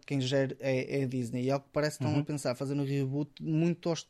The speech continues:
Speaker 1: mais dentro do, da área da Marvel do que propriamente
Speaker 2: Ok.
Speaker 1: dentro da área da, da Fox, ou seja, o Fox é,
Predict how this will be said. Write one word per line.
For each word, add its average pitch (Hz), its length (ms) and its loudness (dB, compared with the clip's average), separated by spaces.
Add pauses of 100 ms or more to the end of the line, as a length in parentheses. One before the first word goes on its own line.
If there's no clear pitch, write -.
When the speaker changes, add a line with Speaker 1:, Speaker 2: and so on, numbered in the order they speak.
(120)
Speaker 1:
mais 156 480 2
dentro 147 480 0
do, 143 240 2
da 147 180 2
área 135 200 4
da 131 120 2
Marvel 131 580 0 (640)
do 139 140 -4
que - 60 -14
propriamente 156 640 4
Speaker 2:
Ok. - 160 -10
Speaker 1:
dentro 156 320 0
da 151 140 6
área 151 220 6
da, 143 180 0 (380)
da 151 160 -2
Fox, 131 320 0
ou 139 60 -2
seja, 131 240 -2
o 123 40 -4
Fox - 440 -4 (440)
é, 156 280 6